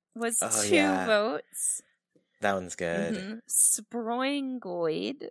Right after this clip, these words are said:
Speaker 1: <laughs> is one voi-, vote. Dutoid is one vote. And five people, so just one below Squeakoid, five people wrote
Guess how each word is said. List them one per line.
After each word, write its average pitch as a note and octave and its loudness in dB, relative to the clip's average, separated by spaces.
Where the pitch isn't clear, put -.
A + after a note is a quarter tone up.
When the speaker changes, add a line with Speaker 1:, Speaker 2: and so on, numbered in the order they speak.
Speaker 1:
<laughs> - -14
is G3 0
one F3+ -2
voi-, E3 -2
vote. F3+ 0
Dutoid G3+ 2
is F#3+ 0
one F#3+ -2
vote. F#3+ -2
And F#3+ -4
five A#3 8
people, G#3+ -6
so F3+ -2
just C#4+ -4
one E4 0
below D#4+ -2
Squeakoid, F3+ -2
five G3+ 6
people D3+ -8
wrote D#3 -4